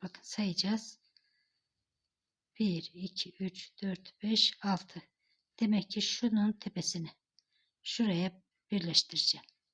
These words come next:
Bakın buraya birleştiriyorum. Bu da bizim diğer kolumuz oldu. Bu şekilde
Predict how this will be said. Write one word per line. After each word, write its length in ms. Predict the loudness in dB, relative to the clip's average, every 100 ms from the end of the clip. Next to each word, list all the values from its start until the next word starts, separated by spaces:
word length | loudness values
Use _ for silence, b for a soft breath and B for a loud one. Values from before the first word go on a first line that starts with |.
| _ _ _ _ _ _ _ _ _ _ -20
Bakın 280 | -14 -8
buraya 340 | -2 0 0 0
birleştiriyorum. 760 | -2 2 2 0 -8 -12 -12 _ _ _ _ _ _ _ _ _
Bu 120 | -6
da 240 | -4 -4 -6 -6
bizim 260 | 0 2
diğer 280 | 2 0 -2
kolumuz 440 | -8 -12 -12 -14
oldu. 240 | -16 -16 -20 _ b b b b b b _ 4
Bu 60 |
şekilde 440 | 6 4 0 -12